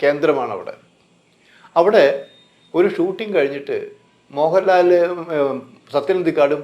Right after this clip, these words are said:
പ്രിയദർശനും പുതിയ പടത്തിൻ്റെ വർക്ക് ഇങ്ങ-, ഇങ്ങനെ സംസാരിച്ചുകൊണ്ടിരിക്കുന്നു.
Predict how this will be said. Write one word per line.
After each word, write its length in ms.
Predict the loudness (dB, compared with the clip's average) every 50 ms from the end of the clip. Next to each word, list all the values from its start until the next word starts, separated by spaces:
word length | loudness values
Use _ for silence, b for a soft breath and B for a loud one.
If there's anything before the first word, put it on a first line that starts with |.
| -8
പ്രിയദർശനും 520 | -6 -4 -4 -4 -4 -6 -8 -12 -16 -16 -18 -16 -10
പുതിയ 160 | -8 -6 -4 -4
പടത്തിൻ്റെ 380 | -4 -6 -8 -10 -10 -6 -4 -2
വർക്ക് 260 | -2 -4 -4 -8 -14 -18
ഇങ്ങ-, 160 | -18 -16 -16 -14
ഇങ്ങനെ 200 | -12 -10 -10 -10 -10 -10 -14 -14 -12 -12
സംസാരിച്ചുകൊണ്ടിരിക്കുന്നു. 800 | -12 -10 -8 -10 -8 -8 -8 -8 -8 -8 -8 -8 -8 -10 -10 -12